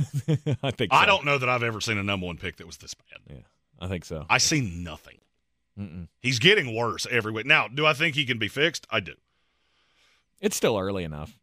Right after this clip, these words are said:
Speaker 1: But
Speaker 2: The problem
Speaker 1: not
Speaker 2: with
Speaker 1: with this
Speaker 2: Carolina
Speaker 1: team.
Speaker 2: is I don't think anybody that could fix him is taking that job.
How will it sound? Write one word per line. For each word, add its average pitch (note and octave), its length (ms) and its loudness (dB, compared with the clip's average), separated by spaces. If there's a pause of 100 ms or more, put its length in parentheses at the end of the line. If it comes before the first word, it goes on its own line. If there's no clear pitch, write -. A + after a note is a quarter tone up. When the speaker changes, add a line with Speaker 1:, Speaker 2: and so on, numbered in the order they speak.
Speaker 1:
But D3 200 2
Speaker 2:
The C#3+ 80 2
problem F#3+ 360 6
Speaker 1:
not G3 40 4
Speaker 2:
with E3+ 100 4
Speaker 1:
with D3+ 60 0
this F3+ 60 8
Speaker 2:
Carolina E3 340 6
Speaker 1:
team. A#2+ 80 4
Speaker 2:
is A#2+ 160 -2
I C#3+ 100 6
don't F#3+ 160 2
think D3+ 160 0
anybody C#3 300 2
that A2+ 80 -2
could - 120 -14
fix C#3 240 0
him D#3+ 80 -2
is A2+ 100 -4
taking A#2 320 -2
that C#2+ 120 -16
job. D#2 380 -14